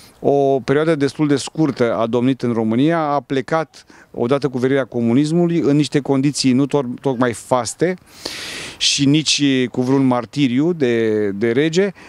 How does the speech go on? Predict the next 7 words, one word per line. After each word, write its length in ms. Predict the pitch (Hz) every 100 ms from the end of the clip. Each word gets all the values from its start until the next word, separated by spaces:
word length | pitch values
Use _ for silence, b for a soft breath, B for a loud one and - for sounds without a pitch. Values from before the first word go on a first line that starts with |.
| B
uh, 420 | - 143 143 139
și 520 | 131 - - - 165 160
la 200 | 160 185
revenire 720 | 185 156 151 170 185 185 165
în 280 | 147 156 151 143 127
țară 460 | 160 175 180 180
a, 120 | -